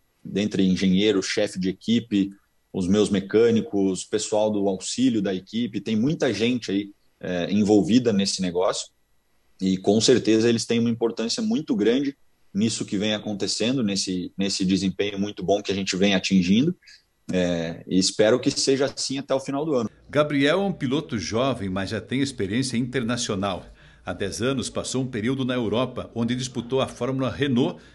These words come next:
Speaker 2: e teria uma carreira promissora, mas decidiu voltar.
Speaker 1: Foi um período muito bom pra experiência na pista e experiência na vida também.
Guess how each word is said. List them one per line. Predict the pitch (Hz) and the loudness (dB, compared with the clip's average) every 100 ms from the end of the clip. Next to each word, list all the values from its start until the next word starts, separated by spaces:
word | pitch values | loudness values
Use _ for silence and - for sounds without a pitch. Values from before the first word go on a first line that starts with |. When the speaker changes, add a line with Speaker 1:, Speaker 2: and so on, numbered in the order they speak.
| - | -8
Speaker 2:
e | 139 | -4
teria | 131 101 170 | -2 0 0
uma | 165 | 0
carreira | - 95 131 139 | -2 -2 -2 -2
promissora, | 127 120 107 - 123 98 - - | -2 -2 -2 -2 -2 -2 -10 -8
mas | 135 127 | -4 -4
decidiu | 151 165 160 104 135 | -4 -6 -6 -4 -4
voltar. | 139 156 - 101 85 - - _ _ _ - | -2 -6 -2 -4 -4 -10 -20 _ _ _ 4
Speaker 1:
Foi | 160 196 | 6 10
um | 220 214 196 156 | 10 10 8 8
período | 160 147 156 151 139 120 98 87 - | 8 10 10 10 10 8 4 -2 0
muito | 117 143 247 | 2 2 0
bom | 202 120 269 233 | 4 6 6 2
pra | - 107 | 2 2
experiência | 104 - 107 117 113 113 98 80 _ - | 2 0 0 0 -2 -2 -4 -6 _ -6
na | 101 | -4
pista | 98 135 143 151 | -2 2 2 4
e | |
experiência | 135 - 120 123 - | 2 4 2 2 0
na | 113 107 | -2 -2
vida | 90 127 135 | 0 2 2
também. | - 101 92 113 | 0 0 0 -2